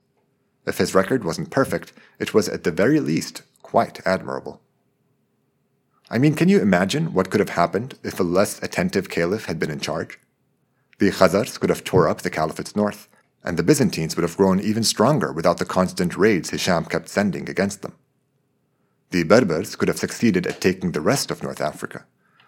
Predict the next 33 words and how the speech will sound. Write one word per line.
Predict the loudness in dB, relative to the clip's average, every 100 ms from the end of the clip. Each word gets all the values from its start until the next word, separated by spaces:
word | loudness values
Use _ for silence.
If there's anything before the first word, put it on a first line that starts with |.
| _
The | 0
Chinese | 4 4 4 2
vassals | 4 4 4 -2 -2
could | -2 -2
have | -2
asserted | 2 4 4 0
control | -2 0 2 2
over | 2 2 2
all | 4 2 2
Khorasan, | -2 0 0 0 0 0 -4 _ _ _ _
leaving | 2 4 4
a | 4 2
weakened | 4 2 2 0
state | 2 0 0
for | 0 0
the | 0 -2 -2
East's | -6 -8 -6
various | 0 2 2 0
Kharijite | 0 2 2 -2 -6
movements | -8 -8 -10 -10
to | -10
take | -10 -6
down. | -2 0 -2 -10 _ _ _ _ _ _ _ _ _
I | 0 4
know | 6
I'm | 6
just | 2 0
putting | 2 2 4
together | 4 4 4 2
all | 2
the | 0
worst-case | 0 0 -2 -6 -8
scenarios, | -4 -2 -2 -4 -10 -14